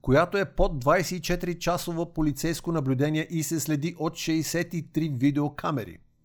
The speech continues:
През две хиляди и трета тук са отчетени продажби на скъпоценни камъни на стойност около три милиарда. Но това не включва скрития свят на сделки с ръкостискане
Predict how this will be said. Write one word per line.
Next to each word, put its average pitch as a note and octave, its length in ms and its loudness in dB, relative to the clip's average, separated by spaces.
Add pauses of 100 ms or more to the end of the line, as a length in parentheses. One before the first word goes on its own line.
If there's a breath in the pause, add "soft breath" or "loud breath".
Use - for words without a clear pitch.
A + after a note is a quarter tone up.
(600)
През G#2 280 -2
две A#2+ 200 0
хиляди A#2+ 380 2
и A2 100 -6
трета C3 340 2 (120)
тук - 300 2
са - 240 0
отчетени F3+ 600 -2
продажби D3 680 0
на E3+ 120 0
скъпоценни D3+ 760 -4
камъни D#3+ 480 0
на D#3 140 0
стойност E3 600 -4
около C#3+ 400 0
три C#3+ 300 -4
милиарда. F3 600 0 (840)
Но A2+ 360 2
това G#2+ 420 2
не C3+ 220 0
включва G3 720 2
скрития F3+ 760 0
свят D3+ 420 0
на C#3+ 200 2
сделки C#3 560 2
с - 120 -4
ръкостискане C#3 920 -4